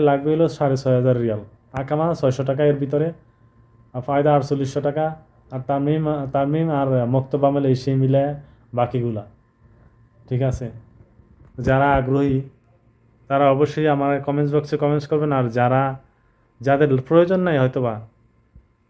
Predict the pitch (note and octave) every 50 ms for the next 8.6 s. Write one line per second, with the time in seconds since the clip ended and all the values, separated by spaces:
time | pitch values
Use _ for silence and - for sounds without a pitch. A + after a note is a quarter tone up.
0 | _ - D3 D3 C#3+ C#3 C3 C3+ C3+ C3 C3 - D#3+ D#3+ D#3+ D#3 D#3 D3+ C#3+ C3+
1 | D#3 D3+ D3+ D3 D3 D3+ D3+ D3 C3+ C3 B2+ C3 A#2+ A#2+ A#2+ A#2+ - C#3+ C#3 C3+
2 | C3+ C3 B2 B2+ B2 B2 A#2+ B2+ B2+ C3 B2+ C3 C3+ C3 C3 B2 B2 B2 A#2+ B2
3 | B2 B2 B2 A#2+ A#2 A#2+ A#2+ A#2+ B2 A#2+ B2+ B2+ B2+ B2+ C3 C3 C3+ C3+ C#3 C#3+
4 | D3 - - _ _ _ _ _ _ _ _ - C#3+ C#3+ D3 D3 D3 C#3+ C#3+ C#3+
5 | C#3+ C#3 C3 C3+ C3 B2+ B2 B2 C3 C3 C3+ C#3 C#3 C#3+ C3 C#3 C3+ C#3+ C#3+ C3+
6 | C#3 C3+ B2+ B2 A#2+ A#2+ A2 G#2+ A2 - _ _ _ _ _ _ _ _ _ _
7 | _ _ _ _ _ - - C3 C3 C#3+ D3 C#3+ - D#3+ D#3 D3+ D3+ - C#3+ C#3
8 | D3 D3 C#3+ C#3+ - D#3 D3 D#3 D#3+ D#3+ D3+ C#3